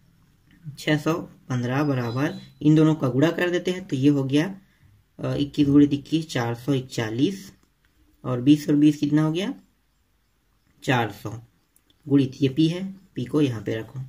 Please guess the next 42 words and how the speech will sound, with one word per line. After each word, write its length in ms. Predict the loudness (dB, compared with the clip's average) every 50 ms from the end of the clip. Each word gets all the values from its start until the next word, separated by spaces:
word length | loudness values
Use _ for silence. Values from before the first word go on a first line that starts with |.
| -16 _ _ -20 _ _ _ _ _
अब 300 | -4 -4 -2 -4 -4 -2 2
यहाँ 200 | 2 4 4 2
पे 160 | 2 0 0
देखो 360 | 0 0 -2 -2 -4 -8 -10 -14 -20 _ _ _ _ 4
ये 140 | 4 4
वाला 200 | 4 4 2 0
मान 200 | 0 0 0 2
यहाँ 220 | 4 4 4 2 2
पे 100 | 0 0
चला 240 | 0 0 0 2 2
जाएगा, 200 | 2 2 4 4
नीचे 320 | 4 4 2 0 -2 -2
से 160 | -2 -4 -6
है, 140 | -6 -6 -4
तो 80 | 2 6
तिर्यक 280 | 6 6 8 6 4
गुणा 120 | 2 2 0
होके 220 | -2 -2 -4 -4
ऊपर 240 | -4 0 2 2 2
चला 220 | 2 2 2 2
गया, 300 | 2 0 0 -2 -4 -6 -12 -18 -20 _ _ -4
और 100 | -2 2
ये 160 | 2 2 2
मान, 300 | 2 0 0 -2 -2 0 2
ये 140 | 4 4 4
वाला 200 | 4 2 2 2
मान 200 | 2 0 0 4
तिर्यक 260 | 4 6 6 6 6
गुणा 140 | 4 4 2
होके 180 | 2 2 0
नीचे 300 | 2 2 2 4 4 2
आ 120 | 0 0 0
गया। 360 | -4 -6 -8 -8 -10 -12 -16 _ _ _ _ _ _ -6
तो 60 | -4
यहाँ 300 | -2 0 0 0 0 2
पे 80 | 0 0
लिखो 540 | 0 -2 -4 -6 -4 -4 -4 -4 -4 -6 -10
छः 280 | -6 -4 -2 0 0
हजार 220 | 0 0 0 -2 -2
छः 260 | -4 -4 -6 -6 -4
सौ 160 | -6 -6 -8
पन्द्रह 640 | -8 -6 -6 -6 -4 -2 -2 -2 -2 -2 -4 -6